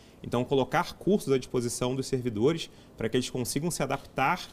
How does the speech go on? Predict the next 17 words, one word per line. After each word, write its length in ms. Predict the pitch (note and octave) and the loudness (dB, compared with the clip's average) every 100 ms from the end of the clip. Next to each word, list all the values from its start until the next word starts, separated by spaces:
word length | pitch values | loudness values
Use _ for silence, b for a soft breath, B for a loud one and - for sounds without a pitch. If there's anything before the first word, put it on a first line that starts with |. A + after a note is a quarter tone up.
| - | -12
a 60 | - | -6
essas 180 | A#2+ A#2+ | -4 -2
mudanças 400 | A2+ B2+ C3+ - | 0 -2 -4 -4
constantes 680 | D3+ D3 - E3+ G#3+ - - B B | -2 -2 0 0 0 -4 -12 B B
e 60 | C3 | 2
a 20 | |
demanda 400 | E3+ D3+ A3+ A3 | 4 4 4 2
da 60 | |
sociedade, 600 | E3+ D#3+ - C3 C#3+ B2 | 0 -2 0 2 2 2
né, 120 | A2 A2 | -2 -4
que 80 | |
também 180 | - A2 | -2 -2
se 80 | A#2 | -2
torna 160 | A#2+ A#2+ | -4 -4
muito 140 | C3+ | -4
mais 180 | B2+ A#2 | -4 -4
impaciente 640 | A2+ A#2 - B2 C#3 - | -4 -4 0 0 0 -6